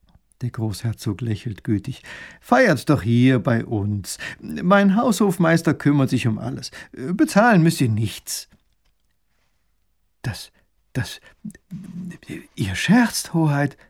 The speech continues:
"Nein, nein, ich gebe zu, dass ich gerne mal einen Scherz mache, aber in diesem Fall ist es mein voller Ernst."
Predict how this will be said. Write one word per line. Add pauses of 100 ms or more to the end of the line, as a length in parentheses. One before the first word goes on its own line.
(140)
"Nein,
nein, (260)
ich
gebe
zu,
dass
ich
gerne
mal
einen
Scherz
mache,
aber
in
diesem
Fall (240)
ist
es
mein
voller
Ernst."